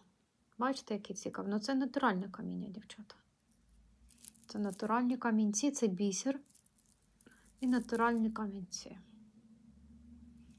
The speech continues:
Отаке в мене сьогодні намисто. Дівчата, це теж натуральне каміння. Це бісер.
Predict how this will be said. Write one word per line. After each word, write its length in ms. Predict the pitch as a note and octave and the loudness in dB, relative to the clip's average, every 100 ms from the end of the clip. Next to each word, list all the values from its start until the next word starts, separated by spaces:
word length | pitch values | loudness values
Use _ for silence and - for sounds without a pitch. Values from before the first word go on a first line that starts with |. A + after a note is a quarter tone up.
| - - - - | -20 -20 -20 -16
Отаке 340 | G#3 - - - | -16 -14 -18 -18
в 100 | - | -20
мене 140 | - - | -20 -20
сьогодні 260 | - - - | -20 -20 -20
намисто. 460 | - - - - - - - - - - - - - - - - - - - - - - - - - - - - - - - - - - - | -20 -20 -20 -20 -20 -20 -20 -20 -20 -20 -20 -20 -20 -20 -20 -20 -20 -20 -20 -20 -20 -20 -20 -16 -16 -16 -20 -20 -20 -20 -20 -20 -20 -16 -10
Дівчата, 420 | G3 A3 B3 A#3+ | -4 0 2 2
це 120 | A#3 | 0
теж 240 | C4+ C#4 - | 6 6 6
натуральне 540 | A#3 - A#3+ A3 G3+ | 2 2 2 2 2
каміння. 600 | G3+ G#3 F#3+ F#3+ F#3+ G3 - - - - - - | -2 -4 -4 -2 -4 -6 -10 -16 -20 -20 -20 -16
Це 160 | - B3 | 0 2
бісер. 460 | F3 F#3+ - B3 | 2 -2 -2 -4